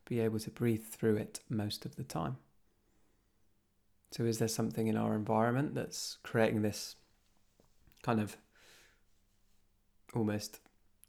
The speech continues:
intolerant or allergic reaction within our nose to close up our nostrils? Are we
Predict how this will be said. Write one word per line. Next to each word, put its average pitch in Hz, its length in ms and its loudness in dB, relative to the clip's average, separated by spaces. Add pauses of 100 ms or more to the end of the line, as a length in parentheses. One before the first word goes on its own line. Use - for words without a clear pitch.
(200)
intolerant 107 680 -2
or 110 260 -4
allergic 107 400 -6
reaction 113 480 -4
within 104 240 -2
our 101 140 -4
nose 117 280 0
to - 100 -16
close - 240 -6
up 110 160 -8
our 113 60 -4
nostrils? 127 600 -6 (1400)
Are 110 240 4
we 107 840 2